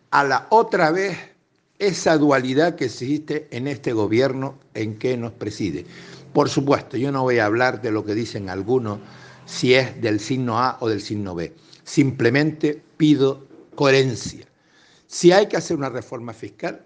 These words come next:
que todo el mundo dice que hay que hacerla, nadie dice que no. Otra cosa es cómo, que es la otra cara de la moneda. Lo que no se puede seguir es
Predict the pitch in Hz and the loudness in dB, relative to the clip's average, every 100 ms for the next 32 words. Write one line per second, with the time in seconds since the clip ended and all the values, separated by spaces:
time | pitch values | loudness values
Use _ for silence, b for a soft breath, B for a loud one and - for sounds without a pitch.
0 | _ 120 107 156 147 135 160 180 131 123 | _ -8 2 4 4 2 0 -4 -2 2
1 | 156 156 107 110 107 107 95 - 143 151 | 0 0 -8 -4 -6 -6 -10 -6 -6 -4
2 | 160 - 117 127 143 113 110 101 147 143 | -10 -10 -4 0 0 2 0 0 -2 -4
3 | - 104 107 104 147 170 _ b b b | -6 -4 -2 0 -2 -6 _ b b b
4 | b - 143 139 123 147 - 104 - 139 | b -2 0 0 0 -2 -2 -6 -2 -2
5 | 156 - _ _ _ - 92 95 87 101 | -2 -10 _ _ _ -10 -6 -2 0 0
6 | 90 85 98 92 87 87 110 156 175 170 | -2 -8 -8 -8 -8 -8 -6 -2 -2 -2
7 | 170 B B B - 147 139 160 170 170 | -4 B B B 0 2 4 0 2 -2
8 | 143 143 135 113 135 160 156 147 | 0 0 0 -2 -4 -2 0 0